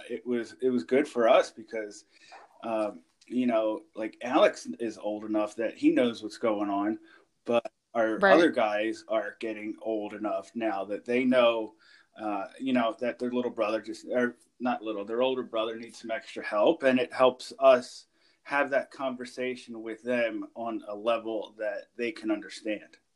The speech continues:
Speaker 2: Right,
Speaker 1: You know?
Speaker 2: right. And that was really, um, when I wrote the book,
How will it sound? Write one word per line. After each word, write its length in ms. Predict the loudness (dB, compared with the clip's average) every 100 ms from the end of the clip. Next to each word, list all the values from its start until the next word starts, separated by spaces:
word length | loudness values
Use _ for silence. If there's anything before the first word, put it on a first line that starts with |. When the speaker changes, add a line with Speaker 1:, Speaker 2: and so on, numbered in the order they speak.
| _ _ _ _ _ -8 -8 _
Speaker 2:
Right, 380 | 4 8 10 8
Speaker 1:
You 40 | 6
know? 120 | 2 0 -8 _
Speaker 2:
right. 500 | 0 4 4 2 -6 -12 _ _ -20 _ _ _ _ _ _ 4
And 380 | 6 6 2 -6 0
that 260 | 4 6
was 200 | 4 0
really, 560 | 0 2 2 2 0 -2
um, 580 | 0 0 -2 -4 -8 -10
when 140 | -6 -2
I 100 | -2
wrote 360 | 0 -2 -2 -6
the 100 | -4
book, 380 | 2 2 0